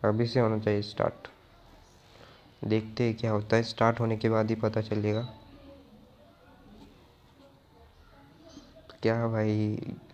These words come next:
"Loading ground, please wait।" "Loading ground, please wait", मतलब पहले से start नहीं होगा, अभी जो चल रहा है उधर से start होगा।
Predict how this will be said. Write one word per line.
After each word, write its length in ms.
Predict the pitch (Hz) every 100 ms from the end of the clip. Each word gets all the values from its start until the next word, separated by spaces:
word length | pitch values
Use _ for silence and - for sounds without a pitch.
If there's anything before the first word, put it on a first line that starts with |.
| 117
"Loading 440 | 110 113 117 113
ground, 320 | 107 107 104 101
please 520 | 117 - - 113 107
wait।" 580 | 104 101 - - - 101
"Loading 520 | 110 113 120 123 123 123 123 120 117
ground, 480 | 110 107 120 120 123 -
please 220 | 120 120 117
wait", 280 | 120 123 123 - - - - 120
मतलब 500 | 120 131 131 131 - - - - - -
पहले 340 | 123 123 131 131
से 180 | 135
start 420 | 135 - 127 131 135
नहीं 100 | 131
होगा, 280 | 110 107
अभी 140 | 107 110
जो 180 | 113 113
चल 180 | -
रहा 200 | 113 117
है 60 | 117
उधर 240 | 113 110
से 200 | 110 120
start 340 | 113 - 101 104
होगा। 180 | 104